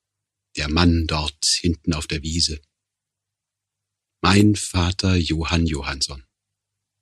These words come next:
Und dies ist meine erste Erinnerung an ihn, wie er an jenem frühen Morgen vor vielen Jahren aus dem Nebel am Mirdingsee tritt.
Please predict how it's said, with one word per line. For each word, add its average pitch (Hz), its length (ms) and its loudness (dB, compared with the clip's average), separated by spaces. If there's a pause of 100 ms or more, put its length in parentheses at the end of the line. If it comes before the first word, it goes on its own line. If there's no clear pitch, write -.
(1500)
Und 107 320 6
dies 117 300 6
ist - 260 4
meine 120 280 6
erste 117 500 2
Erinnerung 104 640 0
an 87 160 2
ihn, 92 500 2
wie 110 280 2
er 107 360 0 (160)
an 107 100 0
jenem 98 280 6
frühen 110 440 6
Morgen 101 520 4
vor 95 180 2
vielen 107 320 4
Jahren 92 600 6 (560)
aus - 100 -6
dem 87 160 2
Nebel 90 480 6
am 87 140 2
Mirdingsee 71 1000 0
tritt. - 320 -8